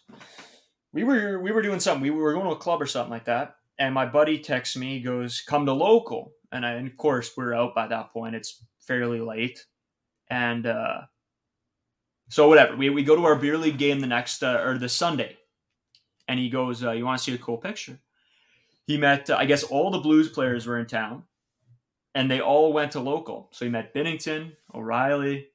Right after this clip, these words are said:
a bunch of the boys. Tarasenko was there, but not there, apparently, when he was there. Uh, he met some of the Jets guys, some of the Toronto guys. Uh, apparently Marner was there, but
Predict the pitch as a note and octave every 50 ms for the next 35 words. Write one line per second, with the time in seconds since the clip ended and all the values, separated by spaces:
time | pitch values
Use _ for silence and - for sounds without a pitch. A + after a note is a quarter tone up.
0 | _ _ - A#2+ A#2 C3 C3+ C#3 C#3+ - - B2 A#2 G2 A2 A2 A#2 A#2 - D3
1 | C#3+ C#3 - E3+ D#3 C#3+ D#3+ D#3 D3+ D3 C#3 A#2+ B2 C3+ C#3 C#3+ D3 D3+ D#3+ E3
2 | D#3+ D#3 D#3+ - B2+ B2+ B2 A#2+ A#2+ - A2 A#2+ C#3 D3+ D3+ - - E3 F3 F#3
3 | G3+ G3+ F#3+ F3+ - G3 G3+ G#3 G3 F#3+ F#3+ F#3+ F#3 F3+ E3+ E3+ F3+ F3+ F3+ F#3
4 | F#3+ G#3 A#3 - _ _ _ _ _ _ _ _ _ _ _ _ _ _ _ -
5 | - B2+ A#2+ A#2+ A#2+ A#2+ A#2+ A#2+ A#2+ A#2 - B2 A#2 A#2 A2+ - B2+ B2 A#2+ -
6 | - A#2+ A#2+ A#2+ A#2 - - B2+ B2 A#2+ A#2 - - B2 B2 C3+ C#3+ D3 D3+ C#3+
7 | D3 D3 D3 C#3+ C#3 D3 C#3+ C#3+ - - - _ _ _ _ _ _ _ _ -
8 | - A2+ A2+ G#2+ G2+ A#2 - - - C3+ D#3 E3+ - E3 D#3 D3 C#3+ C#3 C#3+ D3
9 | D3 C#3+ C3 B2+ A#2+ A2 G#2+ B2 B2+ C#3 D#3+ F#3 G#3+ A#3+ A#3+ - - _ _ _
10 | - C3 B2 A#2+ A#2 -